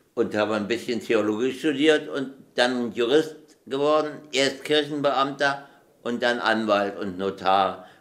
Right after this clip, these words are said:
Mein wichtigster Partner als solcher war Wolfgang Vogel, der bekannte Anwalt.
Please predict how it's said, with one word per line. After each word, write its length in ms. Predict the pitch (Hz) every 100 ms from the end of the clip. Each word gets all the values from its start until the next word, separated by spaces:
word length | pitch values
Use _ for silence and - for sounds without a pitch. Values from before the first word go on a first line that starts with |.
| _ _ _
Mein 400 | - 107 104 -
wichtigster 640 | 165 180 185 156 - 135
Partner 480 | 110 - 143 143 139
als 240 | 113 117 -
solcher 380 | 120 120 117 - _
war 360 | - 107 107 - - _ _
Wolfgang 480 | - 113 104 107 104
Vogel, 600 | 101 113 113 104 78 - - _ _ -
der 100 | 92
bekannte 540 | 95 98 98 95 -
Anwalt. 580 | 82 95 90 80 -